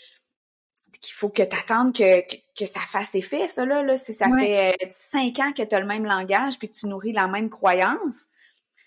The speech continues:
Speaker 1: ça, ça l'arrivera pas la, la, la semaine prochaine, là, ça se peut que, mais continue de l'entretenir, cette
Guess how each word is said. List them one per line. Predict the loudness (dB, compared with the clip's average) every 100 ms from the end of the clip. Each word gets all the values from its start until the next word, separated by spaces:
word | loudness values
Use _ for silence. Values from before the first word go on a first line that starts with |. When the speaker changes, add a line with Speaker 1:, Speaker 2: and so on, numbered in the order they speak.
| _
Speaker 1:
ça, | -8 -2
ça | 2
l'arrivera | 2 2 2 2 2
pas | 4
la, | 4 4
la, | 2
la | 0 -2 -2
semaine | -2 -4 -4
prochaine, | -4 -2 -4 -6
là, | -6
ça | -8
se | -8
peut | -8
que, | -8 -8 -14 -20 -10
mais | -10
continue | -4 -4 0 0 0
de | 0
l'entretenir, | -2 -2 -2 -4 -6
cette | -6